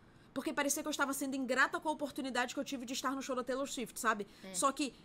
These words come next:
Speaker 1: ninguém deveria, é, normalizar o que, o que a gente passou na, naquela sexta-feira. Foi horrível,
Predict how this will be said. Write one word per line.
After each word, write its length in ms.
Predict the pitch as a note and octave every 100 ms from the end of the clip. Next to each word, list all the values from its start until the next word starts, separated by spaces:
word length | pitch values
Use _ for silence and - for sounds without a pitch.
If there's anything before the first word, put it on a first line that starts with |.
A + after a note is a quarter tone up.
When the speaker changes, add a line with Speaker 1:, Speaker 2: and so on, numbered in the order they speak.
| -
Speaker 1:
ninguém 300 | D4 F4 G#4
deveria, 560 | F#4+ D#4 D4 D#4+ G#3 - - - - - - -
é, 180 | B3+ B3
normalizar 600 | C4 C#4 C4+ D4+ D#4+ C#4
o 40 | D4
que, 100 | C#4+ -
o 60 | A#3+
que 80 |
a 40 | B3+
gente 160 | B3 -
passou 240 | A#3+ B3
na, 60 | A#3+ G#3+ A3
naquela 320 | A3+ A3 A3+
sexta-feira. 440 | A3 A#3 B3 A3 G#3
Foi 260 | C4+ D#4 -
horrível, 680 | E4+ D4+ D#4 F#4+ G#3+ F#3+